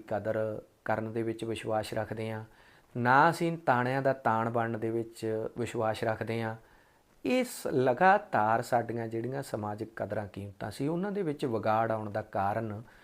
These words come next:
ਸਭ ਤੋਂ ਵੱਡਾ ਸਾਨੂੰ ਲੱਗਦਾ ਹੈ ਬਈ ਰਾਜਨੀਤੀ ਦੇ ਵਿੱਚ ਆਇਆ ਹੋਇਆ ਵਿਗਾੜ ਸੀ ਜਿਹੜਾ, ਉਹਦਾ ਪਰਛਾਵਾਂ ਜਦੋਂ ਸਮਾਜ ਦੇ ਉੱਤੇ ਪੈਂਦਾ, ਤਾਂ ਲਾਜ਼ਮੀ ਤੌਰ 'ਤੇ ਉਹ ਵਿਗਾੜ ਜਿਹੜਾ ਥੱਲੇ ਤੱਕ ਆਉਂਦਾ। ਜਿਹੜੀ ਅਸੀਂ ਪਿੱਛੇ ਗੱਲ ਕੀਤੀ ਆ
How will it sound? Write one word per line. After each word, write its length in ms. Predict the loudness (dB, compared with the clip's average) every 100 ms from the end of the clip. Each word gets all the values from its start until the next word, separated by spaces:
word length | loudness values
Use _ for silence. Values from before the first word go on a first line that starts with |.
| -20 -20 -6
ਸਭ 240 | 6 6
ਤੋਂ 220 | 6 -2 0
ਵੱਡਾ 280 | 4 4
ਸਾਨੂੰ 320 | 4 0 -2 -2
ਲੱਗਦਾ 300 | -4 -4 -8
ਹੈ 140 | -10 -18 -20 _ -2
ਬਈ 460 | 4 6 6 4 2 -4 -16 -2 4
ਰਾਜਨੀਤੀ 680 | 12 12 12 8 2 0 0
ਦੇ 100 | 2
ਵਿੱਚ 240 | 2 2
ਆਇਆ 220 | 2 4 2
ਹੋਇਆ 220 | 0 0
ਵਿਗਾੜ 400 | -2 -4 -4 -6
ਸੀ 200 | -8 -8
ਜਿਹੜਾ, 380 | -6 -6 -8 -12 _ _ _ _ 4
ਉਹਦਾ 320 | 8 10 10
ਪਰਛਾਵਾਂ 600 | 10 6 4 0 0 -2 -2
ਜਦੋਂ 200 | -4 -4
ਸਮਾਜ 400 | -4 -4 -4 -4
ਦੇ 140 | -6
ਉੱਤੇ 200 | -4 -6
ਪੈਂਦਾ, 500 | -6 -6 -4 -8 -8 -16 -20 -20 -6
ਤਾਂ 100 | 0
ਲਾਜ਼ਮੀ 460 | 4 4 2 -2
ਤੌਰ 240 | 0 0 0
'ਤੇ 240 | -4 -6 -2
ਉਹ 120 | 0
ਵਿਗਾੜ 420 | 0 -2 -2 -4
ਜਿਹੜਾ 280 | -6 -8 -8
ਥੱਲੇ 340 | -6 -6 -6 -2
ਤੱਕ 280 | -2 2
ਆਉਂਦਾ। 300 | 0 2 0 -2 -18 -20 -20 -20 _ -2
ਜਿਹੜੀ 280 | 2 4 4
ਅਸੀਂ 140 | 2
ਪਿੱਛੇ 320 | -4 -6 -4 -4
ਗੱਲ 240 | -4 -6
ਕੀਤੀ 460 | -8 -8 -6 -8 -6
ਆ 180 | -8